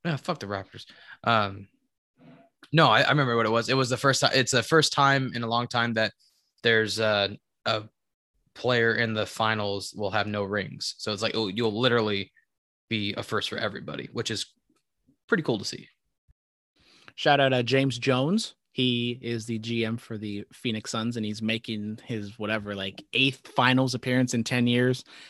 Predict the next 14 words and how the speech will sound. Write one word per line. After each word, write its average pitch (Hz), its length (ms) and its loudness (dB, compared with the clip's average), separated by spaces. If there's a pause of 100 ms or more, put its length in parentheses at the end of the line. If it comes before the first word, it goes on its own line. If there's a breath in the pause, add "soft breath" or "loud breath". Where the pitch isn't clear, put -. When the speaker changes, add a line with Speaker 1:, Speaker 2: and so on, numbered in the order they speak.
(120 loud breath)
Speaker 2:
Shout 110 200 2
out, 110 200 -2 (180)
shout 147 160 4
out 123 140 6
Jones, 135 520 4
you 120 80 -4
know, 104 200 -2
Miami 120 320 2
Heat, 131 280 0 (480)
Cleveland 120 280 2
Cavaliers, 120 600 0 (220)
basically 113 300 0
LeBron's 117 420 4
friend. 123 360 6